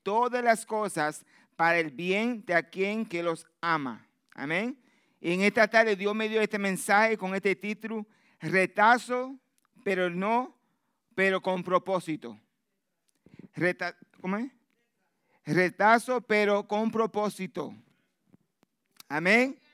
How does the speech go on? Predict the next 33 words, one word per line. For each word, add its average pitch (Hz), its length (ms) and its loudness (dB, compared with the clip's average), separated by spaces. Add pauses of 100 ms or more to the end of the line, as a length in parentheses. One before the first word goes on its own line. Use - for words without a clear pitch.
(2250)
Y 214 160 -2
yo 226 160 2
quiero 262 160 4
leer 262 400 6
con 170 200 0
la, 220 220 0
con 208 140 -6
la 208 100 0
historia 233 440 0
de 208 380 0
José. 175 600 -4 (300)
Muchos 175 300 -6
aquí 190 140 -4
saben 196 200 -2
la 190 60 0
historia 185 260 -4
de 170 80 -2
José. 208 380 -4 (640)
Y 175 120 -4
quiero 214 160 0
enfocarme 233 460 2
en 214 40 2
algunos 226 300 -4
puntos 202 600 -4 (460)
de 185 460 2
la 175 160 6
vida 226 300 2
de 202 100 2
José 190 560 -2
y 196 120 -4
cómo 220 360 -2
José 208 380 0
llegó 196 440 -2